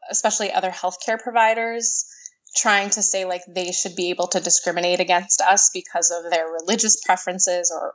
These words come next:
you know, because it goes against their religion. Um, so that's been, that's been kind of a big pushback. And then also from other providers just saying, like,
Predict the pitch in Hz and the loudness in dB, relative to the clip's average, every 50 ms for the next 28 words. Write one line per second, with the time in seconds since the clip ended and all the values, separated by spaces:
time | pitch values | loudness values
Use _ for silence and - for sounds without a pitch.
0 | - - _ - 196 190 165 156 156 156 151 160 170 - 170 160 156 - - - | -12 -20 _ -10 -8 -6 -4 -4 -4 -4 -6 -8 -12 -10 -8 -2 0 2 2 2
1 | - - - _ - - 180 185 - 190 190 - 220 226 214 226 214 208 202 202 | 0 -4 -14 _ -6 -4 -2 0 -2 -2 2 4 6 6 6 4 4 2 2 2
2 | - - 175 170 165 170 170 190 185 - 170 190 - - 202 - - - - - | 0 0 -2 0 -2 2 2 2 2 2 0 -4 -6 -8 -10 -12 -12 -12 -12 -10
3 | - - - - - - _ _ - 190 180 156 165 180 - - 226 208 226 233 | -12 -12 -12 -14 -16 -20 _ _ -2 0 0 0 0 0 2 2 4 6 6 4
4 | 247 240 - - 277 247 220 202 185 160 - - 214 233 - - 262 240 220 214 | 6 4 2 0 0 -2 -2 -4 -8 -10 -4 -2 -2 -2 0 -2 -4 -8 -8 -10
5 | - 208 180 180 175 175 170 170 - 165 160 165 _ _ - 190 - - - 170 | -10 -8 -6 -6 -6 -6 -8 -6 -6 -8 -8 -8 _ _ -12 -12 -12 -10 -10 -10
6 | - - 156 143 165 - - - 233 262 269 - 277 311 - - 330 302 - 302 | -6 -4 -4 -4 -4 -6 -6 -2 0 0 2 2 2 2 2 0 0 -2 -2 -4
7 | 262 - - 208 208 202 - 220 180 180 160 165 170 175 175 175 180 - - 185 | -2 -2 -2 -4 -6 -10 -10 -6 -2 0 0 0 0 -2 -4 -6 -8 -6 -4 -2
8 | - - 190 175 175 170 180 165 165 170 - | -2 -2 -2 -4 -6 -8 -10 -10 -10 -12 -12